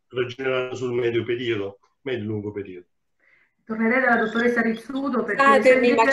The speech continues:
Speaker 2: indicazioni
Speaker 3: stato
Speaker 2: Sì, sì.
Speaker 3: problemi con la linea, scu-,
Speaker 2: Com-
Speaker 3: con la linea telefonica, mi scuso.
Speaker 2: È incomprensibile,
Speaker 3: No,
Speaker 2: no?
Speaker 3: ecco,
Speaker 2: Questa mattina
Speaker 3: io
Speaker 2: mi è
Speaker 3: non
Speaker 2: saltata quattro volte, quindi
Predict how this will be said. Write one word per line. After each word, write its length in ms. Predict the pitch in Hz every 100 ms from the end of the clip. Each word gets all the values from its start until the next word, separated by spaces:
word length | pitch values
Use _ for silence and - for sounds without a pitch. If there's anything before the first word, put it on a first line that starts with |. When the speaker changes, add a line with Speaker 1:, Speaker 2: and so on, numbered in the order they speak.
| 262
Speaker 2:
indicazioni 340 | 294 285 285
Speaker 3:
stato 420 | 262 269 262 262 - -
Speaker 2:
Sì, 160 | - 294
sì. 160 | 285 302
Speaker 3:
problemi 280 | 294 311 294
con 140 | 285
la 60 | 277
linea, 420 | 269 233 202 180
scu-, 140 | -
Speaker 2:
Com- 180 | 175 202
Speaker 3:
con 160 | 185 - -
la 60 | 262
linea 180 | 262
telefonica, 720 | 262 262 - 247 214 202 190
mi 80 | 190
scuso. 440 | 208 - 190 185 208
Speaker 2:
È 40 |
incomprensibile, 920 | 220 - 262 240 247 262 - 247 220 226
Speaker 3:
No, 100 | 226
Speaker 2:
no? 420 | 220 240 240 240
Speaker 3:
ecco, 260 | 240 208 -
Speaker 2:
Questa 300 | 254 262 269
mattina 300 | 277 302 277
Speaker 3:
io 80 |
Speaker 2:
mi 80 | 254
è 20 |
Speaker 3:
non 20 | 247
Speaker 2:
saltata 340 | 247 247 247
quattro 340 | 254 247 262
volte, 500 | 240 233 220 220 220
quindi 580 | 220 233 226 220 220 220